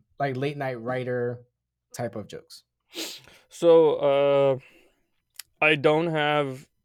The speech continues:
Speaker 2: I have the, I have the ones that we've done on the previous podcast. I'm gonna improve some of them. But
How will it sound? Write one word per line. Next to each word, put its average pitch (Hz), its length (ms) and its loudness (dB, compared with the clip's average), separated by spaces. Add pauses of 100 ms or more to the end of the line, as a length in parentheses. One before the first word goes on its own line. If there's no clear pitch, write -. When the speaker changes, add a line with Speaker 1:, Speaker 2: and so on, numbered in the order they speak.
(220)
Speaker 2:
I 151 80 2
have 160 220 4
the, 165 180 4
I 156 100 2
have 170 140 4
the 160 80 2
ones 147 160 2
that 143 120 2
we've 135 200 -2
done 135 180 0
on 131 60 -4
the 127 80 -2
previous 131 340 -8
podcast. 139 460 -2
I'm 135 100 -4
gonna 127 180 -6
improve 131 320 -6
some 135 160 -6
of 143 100 -6
them. 160 180 -6 (580)
But 139 300 2